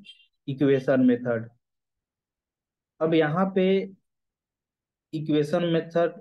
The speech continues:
बहुत हैंडी हो जाता है, क्योंकि एलसीएम मेथड में हम लोग एलसीएम से, एलसीएम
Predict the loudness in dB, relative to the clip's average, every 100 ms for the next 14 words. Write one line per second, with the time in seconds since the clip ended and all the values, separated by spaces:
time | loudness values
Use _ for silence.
0 | -6 -2 -2 -2 0 0 0 0 0 -2
1 | -2 -4 -6 -10 -10 -2 -2 -2 0 0
2 | 0 -2 -2 -2 0 -2 -2 -6 -6 -4
3 | -4 -4 -12 -14 _ _ -20 _ -4 -2
4 | -2 -2 2 2